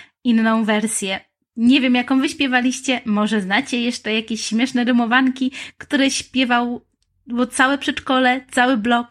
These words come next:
i wszystkie dzieci przed blokiem? Jeżeli znacie takie, podeślijcie mi proszę, napiszcie do mnie i pośmiejemy się razem.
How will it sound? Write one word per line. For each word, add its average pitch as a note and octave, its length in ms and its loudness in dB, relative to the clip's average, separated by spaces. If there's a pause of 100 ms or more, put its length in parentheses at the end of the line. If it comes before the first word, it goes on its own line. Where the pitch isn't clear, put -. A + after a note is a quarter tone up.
(100)
i B3+ 60 -2
wszystkie B3 340 -2
dzieci A#3 280 -4
przed G#3 220 -4
blokiem? A#3 360 -2 (600)
Jeżeli B3+ 340 4
znacie D4+ 320 2
takie, D4 420 -2 (340)
podeślijcie D4 680 0
mi A3+ 140 2
proszę, A#3 400 -2
napiszcie A3 580 -2
do A3+ 140 2
mnie A#3 300 2 (440)
i A3+ 380 0
pośmiejemy A3 640 2
się - 180 -4
razem. F#3+ 420 -4